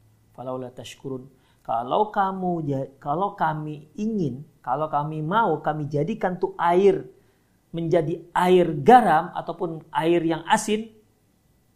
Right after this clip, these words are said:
kalian nggak bisa buat apa-apa. Makanya, hendaklah kalian itu bersyukur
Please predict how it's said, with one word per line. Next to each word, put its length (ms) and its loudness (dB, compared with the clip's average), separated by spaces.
kalian 320 -8
nggak 160 -10
bisa 160 -14
buat 160 -14
apa-apa. 480 -14
Makanya, 480 -12
hendaklah 480 -6
kalian 320 -8
itu 80 -12
bersyukur 640 -10